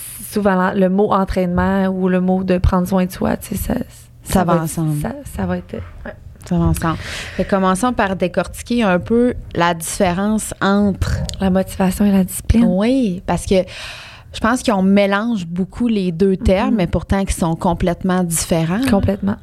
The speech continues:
Speaker 2: Tu sais, on va se le dire, là. Pour
Speaker 1: Ouais.
Speaker 2: moi, la motivation, c'est, c'est externe.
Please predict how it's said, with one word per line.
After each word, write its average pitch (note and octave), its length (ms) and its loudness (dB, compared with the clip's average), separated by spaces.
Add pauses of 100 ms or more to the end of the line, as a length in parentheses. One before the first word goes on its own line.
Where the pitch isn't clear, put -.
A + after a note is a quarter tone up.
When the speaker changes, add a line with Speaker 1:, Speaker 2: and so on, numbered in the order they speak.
(460)
Speaker 2:
Tu - 80 -12 (320)
sais, E3+ 60 0
on D#3+ 60 -2
va E3+ 100 0
se F3 140 -2
le E3+ 100 2
dire, G3+ 280 0
là. A#3 320 4
Pour G3 120 6
Speaker 1:
Ouais. F#3+ 40 6
Speaker 2:
moi, G#3+ 160 4
la F#3+ 120 2
motivation, F#3 840 0
c'est, G3+ 420 0 (640)
c'est - 380 0
externe. F#3+ 1040 0